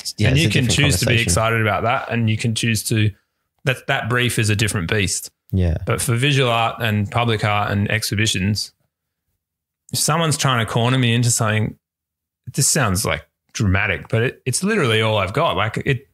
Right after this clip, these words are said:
Speaker 2: it's defined my
Speaker 1: Mm.
Speaker 2: whole life.
Speaker 1: Yeah.
Speaker 2: So I wanna make what I wanna make.
Speaker 1: Totally.
Speaker 2: And y-, we can work together and that would be great, but
Speaker 1: Yeah.
Speaker 2: it's not my,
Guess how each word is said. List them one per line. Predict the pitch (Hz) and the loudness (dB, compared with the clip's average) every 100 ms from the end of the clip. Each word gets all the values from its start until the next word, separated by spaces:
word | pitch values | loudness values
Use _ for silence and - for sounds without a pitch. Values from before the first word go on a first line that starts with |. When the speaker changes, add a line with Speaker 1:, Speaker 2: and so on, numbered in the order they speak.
| - | -4
Speaker 2:
it's | 127 - | -4 -2
defined | 131 - 147 151 | -2 0 2 4
my | 117 - | 4 4
Speaker 1:
Mm. | |
Speaker 2:
whole | 120 98 | 2 2
life. | 107 117 98 - - _ _ - | 0 0 -2 -6 -12 _ _ -2
Speaker 1:
Yeah. | 104 92 80 | 0 2 0
Speaker 2:
So | - 123 127 120 - _ _ _ - | 0 2 2 2 -2 _ _ _ -4
I | 135 | -2
wanna | 170 139 117 | 0 2 2
make | 117 110 | 0 0
what | 113 | 0
I | 107 | 2
wanna | 104 98 | 2 2
make. | 117 98 - | 2 0 -2
Speaker 1:
Totally. | - 107 - - | -2 -2 -2 0
Speaker 2:
And | 113 110 110 101 _ _ _ _ - | 2 4 2 0 _ _ _ _ -6
y-, | - _ - | -6 _ -2
we | 123 | 0
can | 123 127 | 2 2
work | 135 147 | 2 0
together | 160 170 185 | 0 0 2
and | 156 123 | 2 2
that | 117 | 2
would | 110 | 0
be | |
great, | 107 120 170 - _ _ | 0 0 0 -4 _ _
but | 120 120 | -2 0
Speaker 1:
Yeah. | 110 | 0
Speaker 2:
it's | 127 | 0
not | 127 123 127 - | 0 0 -4 -4
my, | 113 113 | -4 -4